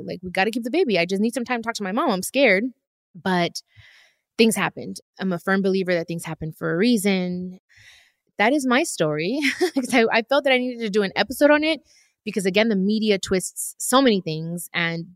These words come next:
their clickbait is crazy. Thank God for my Chiquis and Chill podcast, 'cause I can talk about anything and everything here with you guys. Thank you guys so much for listening to today's episode. This one was definitely a tough one to open up about.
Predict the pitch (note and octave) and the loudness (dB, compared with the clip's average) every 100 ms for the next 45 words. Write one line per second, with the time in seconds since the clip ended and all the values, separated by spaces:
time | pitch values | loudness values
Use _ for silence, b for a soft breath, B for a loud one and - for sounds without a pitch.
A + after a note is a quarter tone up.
0 | _ _ F#3+ E3 - A#3 - E3 D#3 D#3+ | _ _ -4 -2 0 0 2 -2 -2 -6
1 | - b b b b _ F#3 - - F#3 | -8 b b b b _ -8 -6 0 2
2 | F3+ D#3 D3 C#2+ G#3 - _ _ _ _ | 2 0 -4 -8 -10 -14 _ _ _ _
3 | G#3 A#3+ A#3+ A#3 A#3+ A#3+ - G3+ G3 F3+ | -2 2 2 2 2 0 0 2 2 2
4 | - A3+ B3+ C4 C4 - F3 E3 D#3+ D#3+ | 2 2 2 6 6 6 2 0 -4 -6
5 | - D#3+ E3 F3+ D#3+ - - E3+ D#3+ - | -8 -8 -6 -8 -8 -8 -4 0 0 0
6 | D4 D4+ C4+ C4 A3+ F#3+ F3+ E3 D#3+ G#2 | 0 2 2 2 2 0 -2 -4 -4 -6
7 | A#2 D#3+ A2 - G#1+ C2 - - _ _ | -6 -8 -8 -8 -8 -8 -16 -20 _ _
8 | _ _ _ _ _ _ - B3 B3 C4 | _ _ _ _ _ _ 0 0 4 4
9 | B3 A#3+ A#3 A3 A3+ A#3+ G#3+ G3 G3 G3+ | 4 4 2 0 2 2 2 2 0 0
10 | G3+ F3+ F3+ F3+ F3 F3+ - G#3 G#3+ A#3 | 0 0 0 0 -2 0 2 4 4 0
11 | - G3 F#3+ G#3 G#3 F3 F3+ F#3 A3 A3+ | -2 -4 -4 -6 -6 -2 -2 -2 0 2
12 | A3+ G3 F3+ - E3+ E3 E3+ E3 D#3+ E3+ | 2 0 -2 -2 -2 -4 -2 -4 -4 -2
13 | F#3 G#3+ C4 - | 2 4 2 0